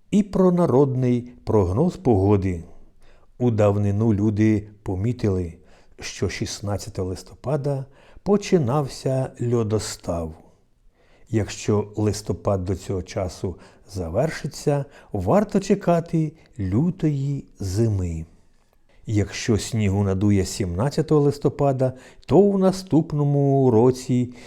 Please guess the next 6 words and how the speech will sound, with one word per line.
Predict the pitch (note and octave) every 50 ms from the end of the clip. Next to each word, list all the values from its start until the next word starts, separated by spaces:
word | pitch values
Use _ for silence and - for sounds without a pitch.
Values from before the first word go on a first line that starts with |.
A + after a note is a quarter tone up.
| - - -
хліба | - - - - F#2+ F2 G2+ B2+ D#3 D3+ C3+ C#3 C#3 C3+ C3 B2+ - -
прибуде. | - A#2 A#2+ B2+ B2+ A2 F#2 F2 F2+ F2+ F2 D#2+ E2 D#2+ D2+ - - - _ _ _ _ _ _ _ _ _ _ _ _ _ _ _ _ _ _ - - _ _ _ _ _ _ -
Також | - D#3+ - - - - G#2+ F#2
люди | F#2+ F#3+ F#3 G3+ G3 E3 F#3
звертали | E3 D#3+ F3 F#3 F3+ F3 - E3 E3+ E3+ F3
увагу | F3 E3+ F3 D#3+ D3 D3+ D#3 D3+ D3 D3+ D3+ C#3+